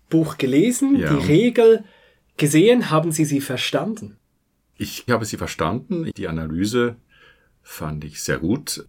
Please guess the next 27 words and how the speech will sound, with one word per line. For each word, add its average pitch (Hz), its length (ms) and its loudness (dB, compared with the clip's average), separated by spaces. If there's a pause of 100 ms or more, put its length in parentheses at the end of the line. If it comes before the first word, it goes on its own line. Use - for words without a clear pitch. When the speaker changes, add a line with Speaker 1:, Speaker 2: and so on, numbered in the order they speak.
Speaker 2:
und, 80 420 -14
äh, 69 160 -6
sehr 76 260 -10
übersichtlich. 98 760 -10 (340)
Die - 100 -10
Lösung 104 540 -2
scheint 104 280 -4
mir 92 140 -8
dann 80 160 -4
doch - 420 -6
etwas 76 380 -14
radikal 107 440 -2
zu 107 120 -4
sein. 71 340 -2 (300)
Sie - 160 -8
schlagen 87 420 -4
vor, 107 460 -2 (200)
dass 104 200 -4
in 110 260 -2
diesem 107 220 -6
neuen 120 340 -4
System 120 840 -2 (180)
Finanzgeschäfte 107 1200 0
nicht 104 320 -4
mehr 104 140 0
über 98 200 -2
Kredit - 640 -10